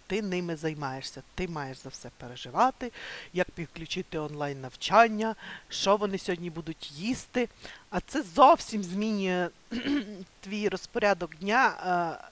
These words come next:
до якого я, наприклад, уже звикла і полюбила. Коли мій меншенький пішов в садочок, це відчуття, коли в тебе є вісім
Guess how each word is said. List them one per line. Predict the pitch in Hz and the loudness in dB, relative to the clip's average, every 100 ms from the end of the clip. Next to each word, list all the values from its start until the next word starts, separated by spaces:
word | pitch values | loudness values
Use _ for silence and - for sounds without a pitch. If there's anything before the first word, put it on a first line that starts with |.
| - | -18
до | 180 185 | -6 -4
якого | 170 - 196 170 | -2 -2 0 -2
я, | 170 190 214 | 2 4 4
наприклад, | 214 - 175 175 - - | 2 -6 -8 -8 -10 -12
уже | 180 156 170 156 - 151 | -10 -2 0 0 -2 -12
звикла | 156 180 - 175 | -8 -8 -6 -8
і | 170 | -8
полюбила. | - 160 156 143 151 143 - - - - | -12 -8 -8 -6 -6 -6 -10 -12 -14 -10
Коли | 170 170 | -6 -4
мій | 185 180 | -4 -4
меншенький | 180 190 190 190 180 175 - | -2 -2 -2 -4 -6 -8 -8
пішов | 190 - 190 | -4 0 0
в | 185 | 0
садочок, | - - 185 285 - 202 - - 139 135 - - - - - - - 208 - | -2 0 2 2 0 -6 -8 -20 -18 -18 -20 -18 -18 -20 -20 -20 -20 -16 -4
це | - | 0
відчуття, | 220 254 - 285 - 226 226 277 - | 2 2 0 0 2 8 10 10 8
коли | 240 220 226 240 226 | 2 2 4 2 0
в | |
тебе | - 214 185 196 | 0 -2 0 -2
є | 185 202 196 190 | 2 2 2 0
вісім | 170 180 - 180 | -6 -8 -8 -10